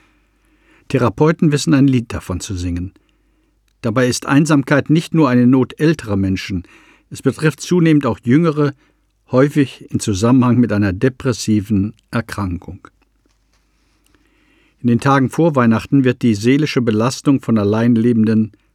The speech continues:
wohl eher noch größer. Wenn alle um uns herum über das weihnachtliche Zusammensein in der Familie sprechen, wird es umso schwerer empfunden, allein zu sein.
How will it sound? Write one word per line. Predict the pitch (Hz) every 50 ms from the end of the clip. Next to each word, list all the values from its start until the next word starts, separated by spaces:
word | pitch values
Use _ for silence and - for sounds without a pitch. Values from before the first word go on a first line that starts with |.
| _ _
wohl | - 110 113 -
eher | - 120 113 110
noch | 110 110 - -
größer. | - - 104 101 95 90 - - - 73 - _ _ _ _ _ _ _ _ _ _ _ _ _ _ _ _ _ _ _ _ _ _ _ _
Wenn | - 113 113 -
alle | - 143 160 180 175
um | 165 156 160
uns | 156 156 -
herum | - 143 127 131 156 147 139 120
über | 113 117 110
das | 113 101 - -
weihnachtliche | 110 120 127 139 139 123 - 139 127 - - 110
Zusammensein | - - 120 107 110 127 139 147 139 131 123 117 131 123 123 120 127
in | 120 117
der | 110 104
Familie | - - 110 101 113 127 156 147 131
sprechen, | - - - - - 127 123 - - 131 117 - _ _ _ _ _ _ _
wird | - 123 127 147 - 147
es | 131 - - - _ _
umso | - 147 170 170 147 135 151 127
schwerer | - - - 139 147 147 127 110 104 92
empfunden, | 95 101 - - - 110 117 113 110 110 123 127 - _ _ _ _ _ _ _ _ -
allein | 110 113 113 104 95 87
zu | - - 98 90
sein. | 85 90 90 85 87 95 101